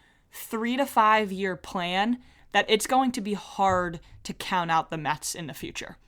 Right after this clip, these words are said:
So let's get right into it with these position breakdowns. In twenty twenty,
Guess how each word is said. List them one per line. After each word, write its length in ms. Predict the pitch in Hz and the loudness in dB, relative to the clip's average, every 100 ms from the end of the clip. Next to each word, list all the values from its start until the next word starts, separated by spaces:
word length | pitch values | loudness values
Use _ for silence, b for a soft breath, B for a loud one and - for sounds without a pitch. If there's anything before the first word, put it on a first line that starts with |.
| b b b | b b b
So 140 | - | 0
let's 180 | 220 285 | 4 4
get 180 | 320 294 | 6 6
right 160 | 269 262 | 8 6
into 260 | 240 247 | 2 2
it 100 | 226 | 2
with 120 | 208 | 2
these 160 | 190 202 | 0 -4
position 420 | - 180 180 180 | -4 -6 -6 -8
breakdowns. 720 | 156 156 - 170 156 156 - - B B B | -8 -8 -6 -4 -4 -4 -6 -8 B B B
In 180 | 247 349 | 0 0
twenty 300 | - 320 330 | 4 4 4
twenty, 460 | 320 269 277 285 | 6 8 8 4